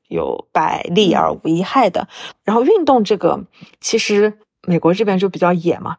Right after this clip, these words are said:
Speaker 1: 他鼓励<laughs> 这个，
Speaker 2: <laughs>
Speaker 1: 因为对于没有怀孕的这个唐人来说，他是，呃，鼓励每天进行三十到六十分钟中等强度的有氧运动。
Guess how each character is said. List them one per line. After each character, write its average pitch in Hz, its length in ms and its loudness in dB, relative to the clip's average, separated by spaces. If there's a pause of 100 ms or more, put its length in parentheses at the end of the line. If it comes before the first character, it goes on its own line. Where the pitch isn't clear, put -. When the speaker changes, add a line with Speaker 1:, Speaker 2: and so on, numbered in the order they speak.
Speaker 1:
他 185 360 2 (160)
鼓 160 140 0
励 185 260 2 (680)
<laughs> - 760 -2
这 208 120 4
个， 165 340 2 (200)
Speaker 2:
<laughs> - 220 -16
Speaker 1:
因 220 80 6
为 220 80 6
对 226 300 2
于 196 260 -2 (300)
没 180 140 2
有 262 160 4
怀 156 180 -2
孕 160 220 0
的 - 260 -6 (100)
这 160 120 -4
个 151 180 -2
唐 160 240 0
人 185 140 -2
来 - 120 0
说， - 240 -2
他 170 200 -2
是， 165 340 0 (280)
呃， 175 120 0
鼓 175 160 2
励 180 100 4
每 170 140 4
天 190 220 -2
进 190 160 0
行 165 180 -4
三 185 180 0
十 185 160 -4
到 165 120 2
六 190 180 2
十 170 140 -4
分 160 180 -4
钟 160 240 -2
中 190 260 0
等 185 220 -2 (240)
强 160 320 -4
度 165 160 2
的 73 420 -2
有 175 140 2
氧 165 160 0
运 165 160 -2
动。 - 240 -4